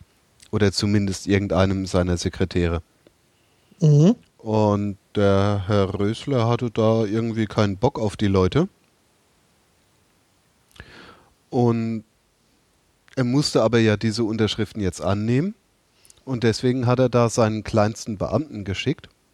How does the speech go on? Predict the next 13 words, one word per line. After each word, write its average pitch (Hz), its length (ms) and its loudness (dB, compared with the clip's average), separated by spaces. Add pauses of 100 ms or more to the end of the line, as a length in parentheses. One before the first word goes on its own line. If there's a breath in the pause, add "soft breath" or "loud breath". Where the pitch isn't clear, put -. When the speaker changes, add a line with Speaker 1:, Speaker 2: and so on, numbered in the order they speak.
(2000)
Speaker 1:
äh, 113 280 0 (1800 soft breath)
der 123 120 4
ja 123 160 4
dann 123 360 0
die 123 120 -4
Unterschriften 120 640 -4
in 101 520 -6 (180)
Empfang 135 340 0
genommen 180 400 0
hat 170 200 2
und 123 260 -6
dann, 123 340 -2 (140)
ja, 92 220 2